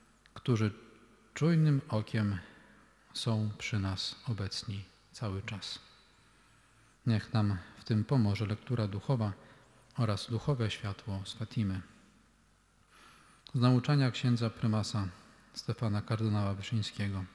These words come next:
W swym hymnie radości: "Rozradował się duch mój w Bogu moim Zbawcy", Maryja usprawiedliwia się,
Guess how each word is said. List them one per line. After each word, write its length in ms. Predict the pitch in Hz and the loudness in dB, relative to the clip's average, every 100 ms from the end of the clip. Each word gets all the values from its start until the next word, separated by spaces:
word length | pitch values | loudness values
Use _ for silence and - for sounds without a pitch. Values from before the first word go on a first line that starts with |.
| - - _ _ _ _ _ _ - - - - _ _ _ _ _ _ _ _ _ | -20 -20 _ _ _ _ _ _ -20 -20 -20 -20 _ _ _ _ _ _ _ _ _
W 60 | - | -6
swym 240 | - 135 | 4 4
hymnie 340 | - 165 156 139 | 6 4 6 4
radości: 640 | 117 101 - - 107 90 - - - - - _ _ _ _ - - | 2 0 -2 -4 -4 -6 -10 -20 -20 -20 -20 _ _ _ _ -6 0
"Rozradował 580 | 110 113 113 110 104 98 | 2 2 2 2 0 0
się 200 | 110 107 | 0 0
duch 220 | 117 123 | 0 2
mój 140 | 113 | 2
w 100 | 101 | 2
Bogu 300 | 101 127 120 | 0 0 2
moim 260 | 117 117 110 | 4 4 2
Zbawcy", 520 | 104 117 117 - 104 - - - - - _ _ _ _ _ _ _ 117 | 0 -2 -2 -4 -6 -8 -20 -20 -20 -20 _ _ _ _ _ _ _ 2
Maryja 540 | 110 151 139 117 104 - - - - - - | 4 4 4 2 0 -6 -20 -20 -20 -20 -4
usprawiedliwia 680 | 139 - 139 127 123 127 98 | -2 0 2 2 2 0 0
się, 360 | 87 110 104 | 0 0 0